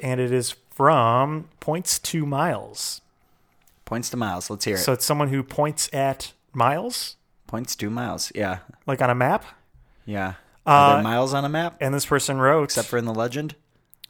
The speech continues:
Speaker 1: Uh, great banter between hosts and their guest.
Speaker 2: That's us.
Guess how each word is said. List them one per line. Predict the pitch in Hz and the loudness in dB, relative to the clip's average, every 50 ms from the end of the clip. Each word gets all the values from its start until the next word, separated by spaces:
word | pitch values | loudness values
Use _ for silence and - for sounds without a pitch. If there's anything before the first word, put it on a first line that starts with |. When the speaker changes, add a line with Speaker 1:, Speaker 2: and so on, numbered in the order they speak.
| _ - | _ -4
Speaker 1:
Uh, | 135 123 123 120 135 - - | 0 2 2 2 2 0 -4
great | - - 151 196 220 - | 0 2 2 2 2 0
banter | 156 143 151 160 - - 117 | -2 0 0 -2 -4 -4 -6
between | 113 113 - - 123 120 | -6 -6 -8 -8 -6 -4
hosts | 110 123 139 165 - - - - - - | -2 -2 -2 -2 -2 -4 -4 -6 -6 -6
and | - 123 131 131 | -8 -10 -8 -8
their | 139 - | -10 -6
guest. | - - - - - - - - - | -6 -8 -8 -8 -10 -12 -12 -6 -6
Speaker 2:
That's | 170 165 - | -4 -2 2
us. | 226 240 - - - - | 2 2 2 2 -2 -4